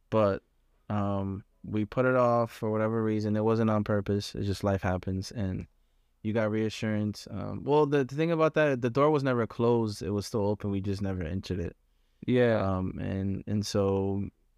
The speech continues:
Speaker 1: God gave you that reassurance 'cause he told you first to start the podcast. And then we both agreed, like, "All right, let's just not, um, put this off again. Let's,"
Speaker 2: Yeah.
Speaker 1: 'cause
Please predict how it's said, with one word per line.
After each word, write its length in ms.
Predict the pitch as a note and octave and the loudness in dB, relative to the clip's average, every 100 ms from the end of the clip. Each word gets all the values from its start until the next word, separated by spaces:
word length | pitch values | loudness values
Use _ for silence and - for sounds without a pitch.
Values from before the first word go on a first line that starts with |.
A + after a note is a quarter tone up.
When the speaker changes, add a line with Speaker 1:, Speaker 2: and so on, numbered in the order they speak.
| _ B2+ | _ -8
Speaker 1:
God 560 | A2+ G#2+ G#2 G#2 - - | 0 2 4 2 -4 -4
gave 260 | A2+ G#2+ G#2 | 0 0 2
you 60 | |
that 200 | G#2 G2+ | 2 2
reassurance 800 | G#2 G#2 G2 A2 G2+ G#2 G#2+ - | 2 0 0 0 0 0 -2 -4
'cause 160 | - G2+ | -4 0
he 120 | G#2+ | 0
told 260 | - G#2 G2 | 2 2 4
you 140 | A#2+ | 0
first 420 | - G2 G2 - | 2 2 2 -2
to 240 | G2 G2+ G2+ | -6 -6 -4
start 160 | F#2 | -4
the 100 | F2 | -4
podcast. 680 | - F#2 F2+ F#2 F#2 - - _ _ _ _ _ _ | -2 0 0 -2 -4 -8 -18 _ _ _ _ _ _
And 300 | G#2 F#2+ F#2+ | -2 0 0
then 680 | F#2+ F#2+ F#2+ F#2+ F#2+ G#2 - - A2 _ _ - | 0 0 0 0 -2 -4 -10 -18 -20 _ _ -4
we 140 | G#2 | -2
both 240 | G2+ G#2+ G#2+ | 0 0 0
agreed, 240 | F#2+ G#2 | 0 2
like, 160 | G2 F#2+ | 2 2
"All 60 | F#2+ | 2
right, 160 | F2 | 0
let's 180 | F#2+ G#2+ | 0 0
just 220 | A#2 G#2 | -2 0
not, 360 | G#2+ G#2+ G#2 - _ _ _ _ _ _ - | 2 2 0 -2 _ _ _ _ _ _ -10
um, 580 | A2 G2+ G2 G2+ G2+ A2 _ _ _ | -4 -2 -2 -4 -8 -12 _ _ _
put 120 | A#2+ | 0
this 160 | G#2 F#2+ | 0 2
off 220 | F#2 - | 0 0
again. 320 | F2+ F2+ F2+ | -4 -2 0
Let's," 420 | F#2+ - - - - | -2 -4 -10 -10 -2
Speaker 2:
Yeah. 320 | G#2+ G2+ G#2 | 0 2 0
Speaker 1:
'cause 540 | G#2 F#2+ F#2 - - | 0 -2 -2 -6 -8